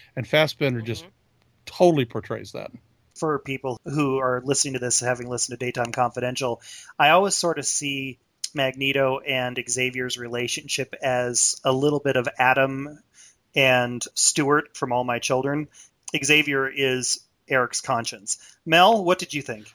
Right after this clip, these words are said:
Speaker 2: Oh, I agree with everyone. You know, I loved it because a lot of times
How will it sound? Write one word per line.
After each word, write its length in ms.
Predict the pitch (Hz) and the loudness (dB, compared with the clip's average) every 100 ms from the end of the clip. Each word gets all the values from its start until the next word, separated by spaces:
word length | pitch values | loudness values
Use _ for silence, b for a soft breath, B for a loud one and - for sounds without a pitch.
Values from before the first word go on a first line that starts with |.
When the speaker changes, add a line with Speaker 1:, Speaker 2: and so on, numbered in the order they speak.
| - | -4
Speaker 2:
Oh, 300 | 254 262 214 196 | -2 -2 -4 0
I 320 | 240 247 220 | 0 0 -2
agree 300 | 190 185 202 | -8 -10 -14
with 140 | 170 | -12
everyone. 360 | 175 175 170 160 | -12 -12 -12 -10
You 100 | 165 | -6
know, 160 | 175 165 | -4 0
I 140 | 170 175 | 2 2
loved 320 | 170 165 - | -2 -6 -6
it 120 | 151 B B B | -10 B B B
because 680 | 226 - 254 233 214 202 - - | -8 2 4 4 2 -2 -8 -4
a 80 | |
lot 200 | 220 220 | 0 2
of 160 | 247 240 | 2 0
times 760 | - - 220 208 202 190 185 | -10 0 4 4 4 0 -10